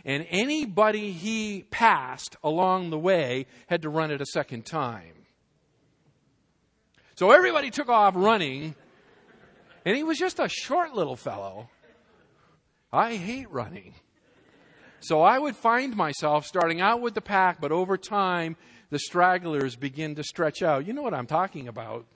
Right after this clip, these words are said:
And over time, you get fall further and further. You're lagging behind the pack. And pretty soon, you hear some heavy breathing behind you. And you look over the shoulder, and about fifty yards away is that short little hockey coach.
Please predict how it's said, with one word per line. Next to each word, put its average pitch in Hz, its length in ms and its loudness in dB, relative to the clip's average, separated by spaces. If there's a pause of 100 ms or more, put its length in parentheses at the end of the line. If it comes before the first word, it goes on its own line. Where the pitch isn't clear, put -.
(640)
And 135 120 -2
over 240 300 6
time, 220 580 2
you 160 120 -2
get 185 160 0
fall 190 360 6
further 190 480 2
and 143 140 0
further. 190 420 2
You're 143 200 -4
lagging 175 580 2
behind 156 580 -2
the 147 60 -8
pack. 165 500 2 (300)
And 147 160 -4
pretty 240 220 -6
soon, 220 400 -4
you 175 100 -2
hear 185 160 0
some 160 140 -12
heavy 185 300 -2
breathing 180 360 0
behind 165 380 -4
you. 160 160 -4 (320)
And 147 100 -2
you 160 100 0
look 202 200 0
over 202 200 4
the 175 100 -4
shoulder, 208 540 2
and 160 80 -2
about 160 280 2
fifty 214 260 -4
yards 185 320 2
away 190 280 0
is 151 120 -2
that 156 180 2
short 196 280 -2
little 180 160 0
hockey 190 280 2
coach. 135 420 -6